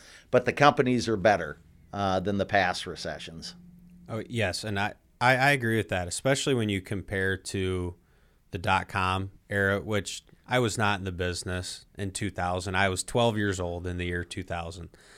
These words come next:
Speaker 2: But I, just some of the things I've read and the things I've seen, I think some of the similarities were some of the euphoria in the market, especially twenty twenty-one, when look how valuable growth companies got,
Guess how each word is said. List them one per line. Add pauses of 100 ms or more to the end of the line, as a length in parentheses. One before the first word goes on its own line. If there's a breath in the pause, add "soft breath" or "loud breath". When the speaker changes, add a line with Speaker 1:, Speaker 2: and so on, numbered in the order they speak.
(280 soft breath)
Speaker 2:
But
I,
just
some
of
the
things
I've
read
and
the
things
I've
seen, (300 soft breath)
I
think
some
of
the
similarities
were (520 soft breath)
some
of
the
euphoria (100)
in
the
market,
especially
twenty
twenty-one,
when (920)
look
how
valuable
growth
companies
got,